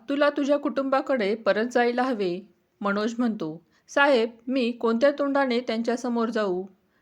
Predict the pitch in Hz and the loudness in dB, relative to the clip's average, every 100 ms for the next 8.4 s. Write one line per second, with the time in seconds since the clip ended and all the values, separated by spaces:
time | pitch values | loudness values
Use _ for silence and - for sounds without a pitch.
0 | _ 190 226 247 202 208 214 233 233 233 | _ -2 0 2 0 2 2 2 2 0
1 | 226 233 247 - 262 294 254 269 277 202 | -2 -2 -2 0 2 2 2 2 0 -2
2 | 180 208 - 208 240 214 185 185 - _ | -2 -4 -4 -2 0 2 0 -2 -14 _
3 | 285 320 285 302 330 262 233 262 277 269 | -2 2 2 2 0 -2 -4 -2 0 2
4 | 247 247 240 247 254 226 233 240 240 190 | 2 2 -2 -2 -2 0 2 2 0 -4
5 | 196 - 208 262 247 240 190 208 202 190 | -8 -6 -2 0 2 2 2 0 0 -2
6 | 214 - 226 214 208 202 170 156 170 _ | -4 -8 -4 -4 -2 -2 -4 -6 -10 _
7 | _ _ _ 240 233 202 226 220 190 214 | _ _ _ 0 2 0 -2 -4 -2 -2
8 | 233 220 214 | -2 -4 -4